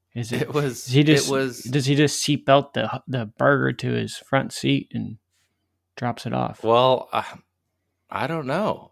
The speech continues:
Speaker 2: Uh, I, the, the containers were typical takeout containers, you know, flip, flip the, they were
Speaker 1: From the, from the
Speaker 2: plastic. They weren't
Speaker 1: restaurant.
Speaker 2: styro-, right.
Speaker 1: Yeah,
Speaker 2: Yeah.
Speaker 1: okay.
Speaker 2: Mm-hmm. But I, I think what makes the difference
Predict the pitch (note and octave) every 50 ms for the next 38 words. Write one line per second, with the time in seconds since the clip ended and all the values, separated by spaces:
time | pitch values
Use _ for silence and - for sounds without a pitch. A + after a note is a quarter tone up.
0 | _ _ - A2 G#2 G#2+ - G#2 G#2+ A2+ A#2 - A#2 A2+ A#2 A#2 A#2 A#2+ - C#3+
1 | A#2+ B2 A#2+ - B2 A#2 - - D3+ E3+ G3 A3 A3 F#3 F3 D#3+ C#3+ C#3 - -
2 | A#2+ A#2 A2 _ - C#3 C#3 C#3 C#3 C3 - A2+ A2+ A2 G#2+ G#2 - _ - -
3 | A2+ B2 - - F2+ F2 F2 E2+ - - _ _ _ _ _ _ - - G2+ F2+
4 | - - F2 E2 D2 D2 F2 G#2 A#2+ - - - G#2 G#2 F#2+ E2+ F#2 A2+ _ _
5 | _ _ _ _ _ _ _ - - F#2+ F#2+ F#2+ - _ _ _ _ _ _ -
6 | - _ _ _ _ _ A2 G#2 G2+ _ _ _ - G#2 G2+ G2 G2 F#2+ F#2+ F#2
7 | _ _ _ _ _ _ _ _ _ _ _ _ - C#3+ D#3 D3 C#3+ - D#3+ C3
8 | G#2 A#2+ C#3 C#3 - - D#3 D#3 D3+ D3+ C#3+ C3+ C3 B2+ B2 G2+ G#2+ A#2 A#2+ A#2
9 | A#2 A2+ A2+ - - - F#2 F#2 F2+ F2+ _ _ - _ _ _ _ _ _ _
10 | _ _ _ _ _ _ - A#2 A2+ F2 D2 - - _ _ _ _ _ _ _
11 | B2+ A#2+ - - - - A#2 B2+ _ _ _ _ _ _ - G2 G2 G2+ G2+ G2+
12 | G#2 A2 A2 _ - F2+ F2 _ _ _ _ _ - _ _ _ _ _ _ _
13 | _ _ _ _ _ _ C3 B2 - A#2+ C3 C3 - C3 B2 - E3+ G3 F#3 F3
14 | D#3+ B2+ G#2+ G#2+ A2+ A#2+ A#2 - - - F#2 F2 A2+ C#3+ E3 - - F#2 F2 E2+
15 | -